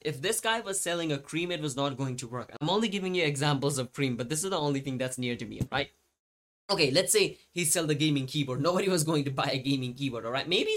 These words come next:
some, his fan, but most, mostly will not. So yeah, try to know your, try to know your audience. And if you're selling physical good, if you know your audience, like this guy over here, this guy made a lot of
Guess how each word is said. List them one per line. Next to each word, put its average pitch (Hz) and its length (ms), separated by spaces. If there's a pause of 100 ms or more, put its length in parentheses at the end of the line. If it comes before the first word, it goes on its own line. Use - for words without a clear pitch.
some, 214 280
his 147 180
fan, 147 300
but 135 240 (340)
most, 190 360 (120)
mostly 185 420
will 143 160
not. 123 300
So 131 360 (240)
yeah, 131 320
try 156 240
to 208 140
know 170 240
your, 160 200 (120)
try 175 220
to 180 100
know 160 120
your 147 180
audience. 143 420
And 131 100
if 127 80
you're 127 100
selling 127 280
physical 156 340
good, 147 260 (360)
if 139 100
you 139 60
know 151 140
your 160 140
audience, 139 460
like 123 200
this 151 180
guy 135 220
over 131 100
here, 127 240
this 135 240
guy 123 260
made 123 360
a 107 80
lot 113 300
of 104 80